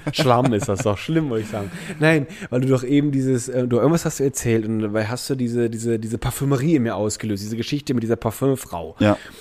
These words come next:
Speaker 1: Und das Zweite, was das ausgelöst hat, war eine, eine wunderschöne, äh, Kindheitserinnerung. Ein, ein, ein, ein, ja, völlig unbedeutender Bauernhof in Schleswig-Holstein.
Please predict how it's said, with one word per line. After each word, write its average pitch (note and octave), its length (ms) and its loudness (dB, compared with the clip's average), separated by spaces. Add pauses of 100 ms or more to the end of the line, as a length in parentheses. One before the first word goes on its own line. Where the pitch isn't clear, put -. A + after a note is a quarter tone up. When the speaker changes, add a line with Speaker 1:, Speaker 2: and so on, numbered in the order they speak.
(140)
Speaker 1:
Und D#3+ 280 2
das - 180 0
Zweite, E3+ 480 -2
was G2+ 140 -2
das G2 160 -6
ausgelöst F2 640 -6
hat, E2+ 160 -8
war F2+ 300 0 (100)
eine, A2+ 180 -2
eine B2 300 -2
wunderschöne, C#3+ 640 2
äh, A2 140 0
Kindheitserinnerung. G2+ 1000 -2 (360)
Ein, B2 300 -4
ein, A2+ 360 -2
ein, G#2+ 500 -2
ein, G2+ 420 -4
ja, E3 200 -6 (120)
völlig - 420 -4
unbedeutender F#3+ 840 2
Bauernhof A#2+ 1080 0 (240)
in D3+ 120 0
Schleswig-Holstein. A#2+ 1300 -2